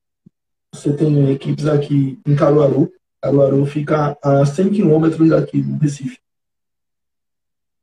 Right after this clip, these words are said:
E não tinha equipes representando. E isso,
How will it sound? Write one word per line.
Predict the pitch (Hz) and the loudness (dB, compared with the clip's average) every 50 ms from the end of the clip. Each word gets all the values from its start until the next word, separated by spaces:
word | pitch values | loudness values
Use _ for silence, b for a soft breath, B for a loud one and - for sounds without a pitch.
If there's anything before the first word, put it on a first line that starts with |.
| _ _ _ _ _ _ _ _ | _ _ _ _ _ _ _ _
E | - 131 139 151 170 180 185 - _ _ _ _ _ _ _ _ _ - - _ _ _ _ _ - | -6 -2 0 0 0 -2 -4 -10 _ _ _ _ _ _ _ _ _ -20 -20 _ _ _ _ _ -2
não | 135 143 151 151 151 | 0 2 2 2 2
tinha | 147 151 160 156 | 0 -2 -2 -2
equipes | 143 143 - 151 151 151 147 - 156 147 143 139 135 135 - - - - _ _ _ _ _ _ _ _ | -2 -2 -4 -6 -6 -6 -6 -6 -4 -2 -2 -2 -2 -4 -6 -12 -18 -20 _ _ _ _ _ _ _ _
representando. | - 147 156 - 151 151 147 147 143 - 143 139 135 135 131 135 - _ _ _ _ _ _ _ _ _ _ - | -6 -4 0 2 2 4 4 2 2 2 2 0 0 0 -4 -6 -10 _ _ _ _ _ _ _ _ _ _ -6
E | - 147 165 | -4 -2 -2
isso, | 208 208 202 190 165 147 139 143 | -2 0 0 0 0 0 0 -2